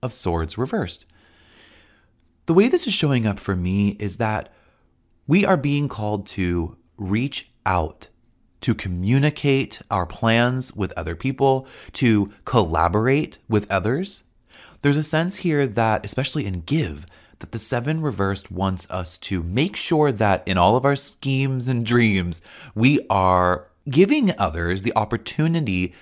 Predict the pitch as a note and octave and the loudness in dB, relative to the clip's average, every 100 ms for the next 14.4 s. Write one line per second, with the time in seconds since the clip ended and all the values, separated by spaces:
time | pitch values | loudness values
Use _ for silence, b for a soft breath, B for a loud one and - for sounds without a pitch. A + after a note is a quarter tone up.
0 | B - A2+ F2 F#2+ F2+ E2+ F2+ F2 - | B -2 -2 0 0 -2 -4 -2 -2 -6
1 | E2+ - - - _ _ _ _ _ _ | -10 -10 -16 -18 _ _ _ _ _ _
2 | _ _ - C3+ - D#3 E3 F3 C#3+ A#2+ | _ _ 6 6 6 4 4 2 2 0
3 | C3+ C#3 G#2+ A2 A2 G#2 G#2+ G2 - F#3+ | 0 0 2 2 2 2 2 0 4 4
4 | D3 F#2+ A2+ - B2+ G#2 G2 G2+ G#2 F2+ | 4 -2 -4 2 6 6 4 2 4 2
5 | E2+ F2 F#2+ G#2 F2 - C#3 C3+ A2+ G2 | 0 -2 -2 -2 -4 2 2 4 4 4
6 | F#2+ - A#2 A2 A2+ A2+ - G2 F#2+ E2 | 2 0 -2 2 2 2 -2 0 0 0
7 | F2 E2 E2+ - - _ _ _ - G3 | -2 -4 -6 -12 -20 _ _ _ 0 4
8 | F#3 A3+ - - B2+ A#2 - - G#2+ A2+ | 6 4 2 -4 0 0 -2 -4 0 0
9 | A2+ A#2+ A#2 G2+ - G2 F2+ G#2+ G3 G3 | 2 2 0 0 0 0 0 2 2 4
10 | E3 C3+ G#2 A#2 A2+ A2+ G#2 G#2 A#2 - | 2 2 2 0 2 0 2 4 2 2
11 | B2 G#2 A2 G2 F2 F2 F#2 F2 - E2 | 0 2 2 2 2 0 0 -4 -6 -8
12 | E2+ E2+ E2 E2+ E2 - E2+ E2 E2+ - | -6 -6 -4 -6 -6 -4 -4 -4 -6 -10
13 | - - C#3 C#3+ D3 A2 G#2+ G#2 F#2 E2+ | -4 2 2 2 -2 -4 -2 0 0 -2
14 | D#2 F2 E2 - | -4 -4 -6 -8